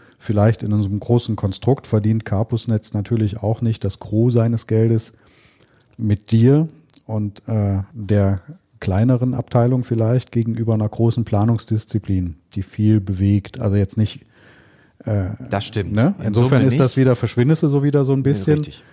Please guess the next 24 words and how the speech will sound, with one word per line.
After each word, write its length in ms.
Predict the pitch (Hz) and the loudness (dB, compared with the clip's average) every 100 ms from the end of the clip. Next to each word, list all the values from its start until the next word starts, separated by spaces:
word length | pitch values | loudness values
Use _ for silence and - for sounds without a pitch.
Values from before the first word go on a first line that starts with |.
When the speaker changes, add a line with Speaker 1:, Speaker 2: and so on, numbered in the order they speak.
| _ | _
Speaker 1:
Und 160 | - 113 | -8 -4
in 80 | 110 | -2
einem 80 | 107 | 0
kleinen 340 | 101 104 143 | 2 4 4
Büro 380 | 135 117 131 143 | 2 2 0 0
verdienten 580 | - 120 117 131 135 117 | 0 -2 2 0 0 -2
die 160 | 117 127 | -2 -2
Integralingenieure 1000 | 110 120 107 104 123 127 120 123 117 113 | -2 -2 0 2 2 0 -2 -2 0 2
sehr 160 | 110 | 2
wohl 260 | 104 151 143 - | 2 2 0 0
ihr 180 | 113 92 | -2 0
Geld 280 | 101 110 | 2 0
auch 300 | - 98 110 - | -2 -2 -2 -2
mit 160 | 101 | -4
deinem 300 | 98 101 110 | -2 0 0
Honorar. 520 | 113 110 107 127 92 80 _ - | 0 -2 0 0 0 -4 _ -8
Speaker 2:
Ja. 140 | 95 - _ - _ | -8 -8 _ -20 _
Speaker 1:
Und 100 | 113 | -4
Speaker 2:
Das 40 | 104 | 0
Speaker 1:
musste 200 | 120 - | 2 2
Speaker 2:
stimmt. 60 | 117 | 2
Speaker 1:
auch 120 | 98 | 0
so 140 | 98 | -2
sein 400 | 90 87 95 82 | -4 -4 -8 -10